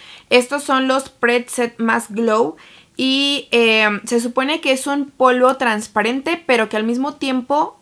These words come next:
te va a dar como que un brillo, como una luminosidad en la piel. A mí la verdad es que me llamó mucho la atención esto y pues yo escogí los número dos, pero viene por numeración.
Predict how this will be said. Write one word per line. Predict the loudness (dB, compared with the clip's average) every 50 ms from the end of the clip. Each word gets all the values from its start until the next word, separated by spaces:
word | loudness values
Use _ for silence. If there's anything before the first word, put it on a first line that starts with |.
| _ _
te | _ 0 0
va | 4 4 6 6 6 4 4
a | 4 4 4
dar | 6 6 6 6 4 2
como | -4 -2 -2 -2 -4 -2
que | -2 -2
un | 0 0 -2 -4 -2
brillo, | -2 -2 -2 -2 -2 -4 -4
como | -4 -6 -6 -4
una | -4 -2 -2 -2 -2
luminosidad | -2 -2 -4 -4 -6 -6 -8 -6 -4 0 0 0 0 -2 -8
en | -6 -6 -4 -4
la | -4 -6 -6 _
piel. | -2 0 0 0 -2 -8 -12 -20 -20 -20 -20 -20 -20 -10
A | _ 4 6
mí | 6 6 4
la | 4 4
verdad | 4 6 4
es | 2 0
que | 0 -4 -6 -4 0
me | 0 2
llamó | 2 2 2 2
mucho | 0 -2 -2 0
la | -2 -2
atención | -2 -2 -4 -6 -4 -6 -2 0 0 0 0 0 2
esto | 4 4 4 2 0 -4 -2 -2 -2 -2
y | -2 -4 -4
pues | -2 -4 -2
yo | -2 -4
escogí | -4 -2 -4 -6 -4 -4 -6 -6 -4
los | -2 -2 0 2 2 2 0 -2 -4 -8
número | -6 -4 -2 0 0 0 0 0
dos, | 0 0 -2 -2
pero | -2 -2 -2 -2
viene | -2 -2 -4 -6
por | -4 -2 -2 -2
numeración. | 0 0 0 -2 -2 -2 -4 -4 -2 -2 -2 -4